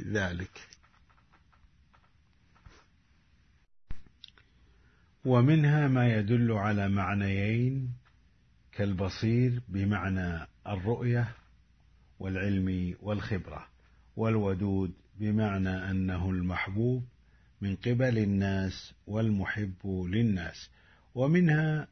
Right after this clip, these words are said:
ما يدل على صفة واحدة، مثل العليم، العفو، الغفور ونحوها. ومنها ما جاء بصيغة تفضيل تدل على المفاضلة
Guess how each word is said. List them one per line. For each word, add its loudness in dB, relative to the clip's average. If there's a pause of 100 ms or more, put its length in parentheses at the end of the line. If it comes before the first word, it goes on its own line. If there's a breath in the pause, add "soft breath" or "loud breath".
(160)
ما 2
يدل 2
على -2
صفة -2
واحدة، -2
مثل -4 (720 soft breath)
العليم، 0 (240)
العفو، -2 (480)
الغفور -4 (300)
ونحوها. -4 (540 soft breath)
ومنها 4
ما 4
جاء 2
بصيغة -2
تفضيل -4 (1700)
تدل 0
على -2 (100)
المفاضلة 0